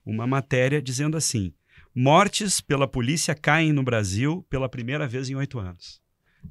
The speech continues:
Uma notícia boa, né? Uma notícia boa. Mas aí o colunista da Folha, o, o Thiago Amparo,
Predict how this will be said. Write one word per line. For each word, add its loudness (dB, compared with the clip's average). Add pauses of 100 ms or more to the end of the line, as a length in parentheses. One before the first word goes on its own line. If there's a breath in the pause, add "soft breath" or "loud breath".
(140)
Uma -10
notícia -2
boa, 2 (160)
né? -2 (100)
Uma -8
notícia -4
boa. -6 (300 loud breath)
Mas -2
aí 6
o -4
colunista 0
da 0
Folha, -2
o, -8
o -8
Thiago 0
Amparo, 0